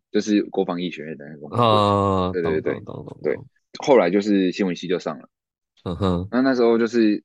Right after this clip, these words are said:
Speaker 1: 在那个氛围下嘛，不想要考试，所以上了之后也不想说，“哦，我再等一下看有没有其他科系可以就是再拼拼看什么。”不要，不要，不要。
Speaker 2: <laughs>
Speaker 1: 就是立马投入后面那几排同学的战场，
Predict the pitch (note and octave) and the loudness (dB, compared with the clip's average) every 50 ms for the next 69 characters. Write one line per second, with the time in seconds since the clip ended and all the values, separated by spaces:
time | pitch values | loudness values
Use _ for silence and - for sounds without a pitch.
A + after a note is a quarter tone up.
0 | _ - B2+ A2+ G#2+ A2 G2+ F#2 - G2 F#2+ F2+ D#2 D#2 - F#2 D#2 C2+ - - | _ -4 -2 -2 -2 -2 -2 -4 -4 -6 -6 -6 -8 -8 -6 -8 -8 -8 -12 -20
1 | _ _ _ _ _ _ _ - - - - D#2 D#2 E2 F2+ F2+ - - D2 - | _ _ _ _ _ _ _ -10 -8 -6 -4 -4 -2 -2 -2 -2 -2 -4 -4 -4
2 | - - F#2 E2 - - - G2+ G2 F2 D#2+ - _ _ _ _ - - - C#3 | -4 -4 -4 -4 -4 -2 0 2 2 2 0 -2 _ _ _ _ -10 -2 0 2
3 | B2 G2+ F2+ E2+ F2 G#2 G#2 G2+ F#2 D2+ F2+ F#2+ F2+ D#2+ D2+ F2 E2+ F#2 F2 - | 2 2 0 0 2 4 4 4 4 2 2 0 0 0 -2 -2 -2 -2 -2 -4
4 | - _ _ _ - F2+ F2+ G#2+ G#2 G2 F#2 D2+ D2+ E2 F#2+ F#2+ G#2 G2+ E2+ D2+ | -8 _ _ _ -6 -2 0 0 0 0 -2 -6 -6 -6 -8 -8 -6 -8 -8 -8
5 | D#2 D#2+ - E2 E2 E2 _ - D#2+ D2+ F2 E2+ D2+ - D#2 C#2+ C#2 - - D#2+ | -10 -12 -12 -10 -10 -10 _ -8 -8 -6 -6 -8 -8 -6 -8 -8 -8 -8 -10 -14
6 | D#2 - E2+ D#2+ D2+ C#2 - E2 - - - D2+ D2 C#2+ - D2+ C#2+ C#2 - - | -10 -6 -6 -6 -4 -4 -6 -6 -6 -8 -10 -12 -12 -12 -12 -14 -14 -14 -16 -20
7 | - _ _ - - F2+ F2 E2 D#2+ D#2 C#2+ C#2+ C2+ A#1+ - - _ _ _ _ | -20 _ _ -2 0 2 2 4 2 2 0 -2 -2 -4 -6 -8 _ _ _ _
8 | - G2+ A2 - - F#3 F#3 F3+ - F#4 - - D4 D4 - - - - - - | -2 0 2 4 6 6 4 4 4 4 4 2 2 0 0 -2 -4 -6 -8 -12
9 | - - - - - - _ - D#3 D#3+ C3 A2+ G#2 F#2+ F#2+ - G2+ G2+ A2+ C3 | -18 -20 -20 -20 -20 -12 _ 0 2 4 4 4 4 2 2 2 4 4 6 6
10 | B2+ A#2 - D3+ C3 B2 C3+ C3 C3 B2+ - - F2 E2 E2 E2+ E2+ F2+ G2+ F#2+ | 6 4 4 4 2 2 2 2 2 0 0 -2 -6 -8 -6 -6 -4 -4 -4 -4
11 | F2+ D#2+ D#2 - G2+ F2+ D#2+ - - C2 | -4 -4 -4 -6 -6 -8 -8 -10 -16 -20